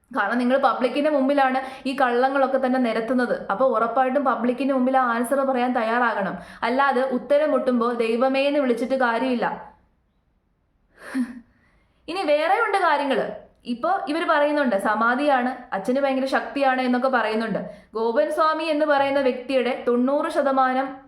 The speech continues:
ഹെൽത്തും ഇല്ലായിരുന്നു അദ്ദേഹത്തിന്. അത് പോസ്റ്റ്മോർട്ടം റിപ്പോർട്ടിൽ തന്നെ പറയുന്നുണ്ട്. ഇവിടെ അമ്മ തന്നെ പറയുന്നു അദ്ദേഹത്തിന് കാഴ്ചയുണ്ടായിരുന്നില്ല, കാഴ്ച നഷ്ടപ്പെട്ടിരുന്നു എന്ന് പറയുന്നുണ്ട്.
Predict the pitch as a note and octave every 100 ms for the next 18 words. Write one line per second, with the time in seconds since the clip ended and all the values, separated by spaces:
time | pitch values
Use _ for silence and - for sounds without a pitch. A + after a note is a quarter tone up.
0 | _ A#3+ A#3 A#3 B3+ B3 B3 - _ _
1 | _ - A#3+ B3 B3+ A#3+ G#3 - G3 G3+
2 | G3 E3 - - _ _ _ _ _ _
3 | _ _ - B3 C4+ C4 C#4 C#4+ D4+ D4+
4 | D4+ D#4 D4+ C4+ C4 C4 G#3+ G3+ B3+ A3+
5 | A#3+ C#4 D4 D#4+ C#4+ C#4 C#4 C#4+ C4 C4
6 | C#4 C#4 B3 B3 C#4 B3 A#3 A3+ A#3+ G#3+
7 | G#3 G#3 - A3+ A3+ A3+ B3 A3+ - A#3+
8 | A3 G#3+ G#3+ A3+ - C4+ D4 C#4 C4+ C4+
9 | C4+ -